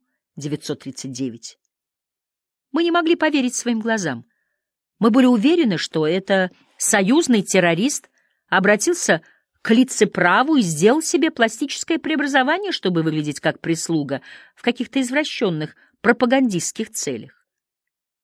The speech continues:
Когда единодушие подтвердило, что фабрикантка была подлинной Юной, мы, я, мы почувствовали, что корпократический мировой порядок необратимо изменился.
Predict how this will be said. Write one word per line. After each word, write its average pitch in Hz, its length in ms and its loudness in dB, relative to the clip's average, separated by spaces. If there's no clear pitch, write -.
Когда 180 280 2
единодушие 170 580 2
подтвердило, 170 680 0
что - 180 -6
фабрикантка 165 640 -4
была 156 220 2
подлинной 151 600 -2
Юной, 147 440 -4
мы, 175 400 0
я, 165 480 0
мы 220 140 0
почувствовали, 220 600 -4
что 214 400 -4
корпократический 202 880 -2
мировой 196 320 0
порядок 190 560 -2
необратимо 180 680 -2
изменился. 185 760 -6